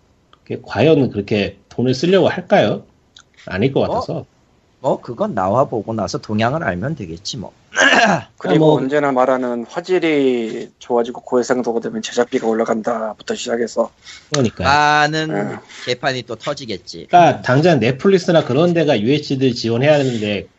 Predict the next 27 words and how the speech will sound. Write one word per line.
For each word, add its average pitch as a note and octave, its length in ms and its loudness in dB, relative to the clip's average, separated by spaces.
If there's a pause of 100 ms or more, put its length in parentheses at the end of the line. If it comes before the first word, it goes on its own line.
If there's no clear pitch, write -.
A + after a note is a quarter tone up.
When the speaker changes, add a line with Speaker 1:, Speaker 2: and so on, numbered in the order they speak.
(100)
Speaker 1:
훼손도 G3+ 360 4
문제가 A2+ 300 -2
되죠, F#2+ 200 -6
그럼 F2 240 -12
이제. E2+ 260 -20 (560)
Speaker 2:
그렇지. A2+ 420 -16 (1040)
Speaker 1:
그러니까 E3 80 -8
이게 D3 360 2
모르겠어요. G3 600 2
뭐 D3 120 -2
데이터 G#3+ 360 4
같은 A3+ 260 4
거야 F3+ 200 2
회사들이 G#3+ 360 0
더 F#3 80 2
많이 C3 200 0
가지고 C#3+ 300 -2
있겠죠. A#2+ 340 -4
소니나 F3+ 320 0
엠에스, B2 340 -2
엠에스가 D#3+ 340 2
더 C#3+ 80 2
많이 B2+ 220 -2
가지고 G#2+ 300 -4
있을 A#2 180 -6
테니까 E3 420 -6
그쪽에서 D#3 640 0